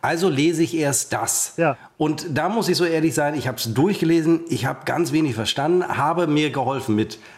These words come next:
Speaker 1: Achtung, einer Zusammenfa-, nee, mit einer Inhaltsangabe. Was ist das Kürzere? Frag ich mich auch. Ist Zusammenfassung
Speaker 2: Hörbuch.
Speaker 1: das
Speaker 2: Das Book-,
Speaker 1: Nee,
Speaker 2: Moment,
Speaker 1: nein,
Speaker 2: noch
Speaker 1: nein,
Speaker 2: kürzer
Speaker 1: es
Speaker 2: ist das Booklet vor dem Hörbuch.
Speaker 1: Nein, ist die Zusammenfa-, kein Hörbuch brauche ich nicht. Also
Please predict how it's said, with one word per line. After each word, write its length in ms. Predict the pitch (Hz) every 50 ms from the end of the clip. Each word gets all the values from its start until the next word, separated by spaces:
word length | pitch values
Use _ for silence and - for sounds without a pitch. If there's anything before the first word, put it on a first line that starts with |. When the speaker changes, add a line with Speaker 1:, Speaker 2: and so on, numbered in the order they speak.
| - _
Speaker 1:
Achtung, 480 | - 127 139 - - - 104 82 76 - -
einer 260 | - 110 110 110 110
Zusammenfa-, 560 | 110 - 107 98 107 113 127 131 123 170 - -
nee, 160 | 113 110 110
mit 160 | 104 101 95 -
einer 180 | 107 104 110
Inhaltsangabe. 720 | 104 135 127 151 156 139 160 156 143 143 156 156 151 139
Was 160 | 117 135 139 -
ist 120 | 180 -
das 160 | 160 - -
Kürzere? 480 | - - 180 180 180 - 90 82 82 69 -
Frag 200 | - - 110 120
ich 40 | 120
mich 140 | 127 117 110
auch. 160 | 104 90 95
Ist 160 | 101 - -
Zusammenfassung 540 | - 113 104 143 185 190 156 175 170 170 202
Speaker 2:
Hörbuch. 60 | 165
Speaker 1:
das 280 | - 180 - - - - - - _ _ _
Speaker 2:
Das 260 | - - 190 180 -
Book-, 240 | - - - 247 -
Speaker 1:
Nee, 80 | - -
Speaker 2:
Moment, 340 | 214 214 208 220 214 185 -
Speaker 1:
nein, 100 | 151 202
Speaker 2:
noch 80 | 220
Speaker 1:
nein, 80 | - -
Speaker 2:
kürzer 300 | - 214 220 - - 185
Speaker 1:
es 60 | 180
Speaker 2:
ist 100 | 190 -
das 160 | - 175 156 -
Booklet 420 | - - - 131 - 170 127 -
vor 120 | - - 131
dem 140 | 127 127 113
Hörbuch. 400 | 123 123 110 107 113 110 - _ _
Speaker 1:
Nein, 560 | - - - 139 151 156 147 127 104 90 90 - - -
ist 200 | - 214 - -
die 80 | 170 160
Zusammenfa-, 600 | - - 135 113 120 131 165 202 190 - - 117
kein 240 | - - - - 95
Hörbuch 320 | 95 98 98 104 98 95 -
brauche 200 | - 104 101 95
ich 40 | 92
nicht. 180 | 92 87 - - - - - - - - - - - _ _ _ _ _ _ _ _ -
Also 260 | - 120 120 139